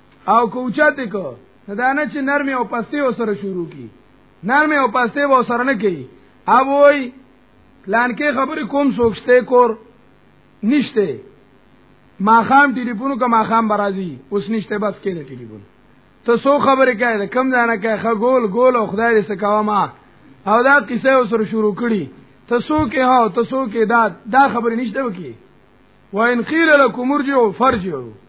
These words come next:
دا ته وویل شو ځه، نو ځه بس، بیا به ته هم انتظار نه کوې، هغوی به هم انتظار نه کوي۔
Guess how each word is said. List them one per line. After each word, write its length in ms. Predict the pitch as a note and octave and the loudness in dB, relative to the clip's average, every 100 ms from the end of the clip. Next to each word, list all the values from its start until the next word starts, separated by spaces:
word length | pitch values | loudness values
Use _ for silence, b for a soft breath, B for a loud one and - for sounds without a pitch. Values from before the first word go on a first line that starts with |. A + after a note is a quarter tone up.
| _ _ _ _ _ _ | _ _ _ _ _ _
دا 100 | G3+ | -4
ته 120 | G#3+ C#4 | 4 4
وویل 380 | D#4 D4+ D4 | 6 4 0
شو 140 | G3+ A#3 | -2 -2
ځه، 480 | G3+ C4 C4 A#3+ G3 | 0 4 4 2 -6
نو 140 | G3 | -6
ځه 160 | F3+ F#3 | -6 -6
بس، 200 | C#3 A2+ _ _ _ _ _ _ _ _ | -6 -10 _ _ _ _ _ _ _ _
بیا 180 | G3 A#3+ | 2 4
به 100 | B3 | 2
ته 140 | A#3 | 0
هم 140 | D#4 D#4 | 0 0
انتظار 460 | C#4 B3+ A#3+ B3+ B3+ | 0 -2 2 2 2
نه 120 | B3+ | -2
کوې، 120 | G#3+ | -4
هغوی 300 | A#3 G#3+ B3 | -4 -4 -4
به 120 | A3+ | -4
هم 80 | G#3+ | -2
انتظار 400 | G3 F#3 F#3+ F#3+ | -4 -6 -6 -6
نه 100 | F3 | -6
کوي۔ 240 | D#3 C3+ | -10 -12